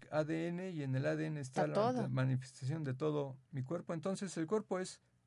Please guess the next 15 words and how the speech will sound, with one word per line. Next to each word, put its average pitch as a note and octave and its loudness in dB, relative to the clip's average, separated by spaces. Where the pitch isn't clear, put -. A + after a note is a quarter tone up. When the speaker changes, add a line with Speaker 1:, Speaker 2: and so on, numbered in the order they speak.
Speaker 1:
holográfico. A2+ -4
Y E3+ -4
somos A3 2
multidimensionales. G3 -4
Estamos D3 -2
en C3+ 0
la A#2 0
tercera C3+ -4
dimensión B2+ -2
ahorita, E3 -6
largo, B2+ 0
ancho, B2+ -2
altura. D#3+ -4
Somos C3 0
cuerpos C3 -2